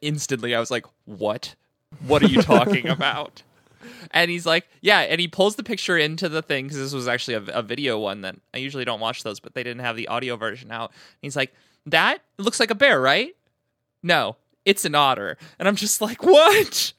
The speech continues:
Speaker 1: I have to immediately post this in the group chat because it's <laughs> going, it's gonna mess with people. But then, you know, you look at the, the kind of grayish one and you're like,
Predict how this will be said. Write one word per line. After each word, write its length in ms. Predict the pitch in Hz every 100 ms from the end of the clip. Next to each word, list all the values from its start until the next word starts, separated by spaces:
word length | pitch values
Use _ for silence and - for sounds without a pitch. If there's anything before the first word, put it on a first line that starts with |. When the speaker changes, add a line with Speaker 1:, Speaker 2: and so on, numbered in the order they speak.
| -
Speaker 1:
I 120 | 214
have 320 | 269 233 262 -
to 120 | 226
immediately 600 | 226 220 226 226 196 208
post 400 | - 220 247 -
this 260 | 202 -
in 140 | 202 220
the 120 | -
group 320 | 180 180 240 -
chat 340 | - 185 170
because 320 | 175 - 202
it's 180 | 190 175
<laughs> 80 | 392
going, 460 | 170 359 226 - -
it's 540 | 202 247 220 - 151
gonna 220 | 156 160
mess 260 | 147 147 -
with 80 | 196
people. 220 | 151 147
But 120 | 165
then, 240 | 185 185 - - - -
you 120 | 202
know, 80 | 175
you 200 | 196 175
look 160 | 180
at 140 | 196 -
the, 400 | 160 151 120 76
the 80 | 143
kind 280 | - 160
of 120 | 143 120
grayish 460 | 131 165 285 -
one 300 | 156 120 117
and 120 | 117
you're 160 | 117 120
like, 320 | 120 123 _